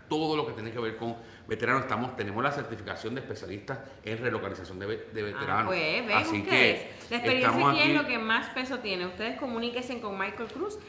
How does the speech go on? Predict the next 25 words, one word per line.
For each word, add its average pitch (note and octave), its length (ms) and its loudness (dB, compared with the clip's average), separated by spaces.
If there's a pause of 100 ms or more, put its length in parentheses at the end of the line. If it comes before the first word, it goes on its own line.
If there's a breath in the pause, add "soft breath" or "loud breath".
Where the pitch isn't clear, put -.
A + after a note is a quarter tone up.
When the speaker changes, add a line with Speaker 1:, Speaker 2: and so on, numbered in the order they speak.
(140 loud breath)
Speaker 2:
y A#3 80 -2
vamos A#3 240 6
a C4+ 80 8
hacer C4 200 2
lo B3+ 120 2
posible. A#3 340 -2
Michael, C#4+ 360 0
antes A3+ 220 -2
de C4+ 100 -4
continuar A#3+ 680 -2
con A#3 160 -2
los A3+ 140 -4
mitos, A3 340 -4 (260 loud breath)
Speaker 1:
Ujú. B2 220 -8
Speaker 2:
María A3 640 0
Pérez A#3+ 260 0
nos G3+ 140 -2
está F#3+ 260 -8
preguntando G#3 720 -4 (400 loud breath)
que B3+ 160 2
ella C#4 80 2
quiere C#4 220 -2
saber B3 500 0
cuánto A3+ 460 -2
es A#3 340 -2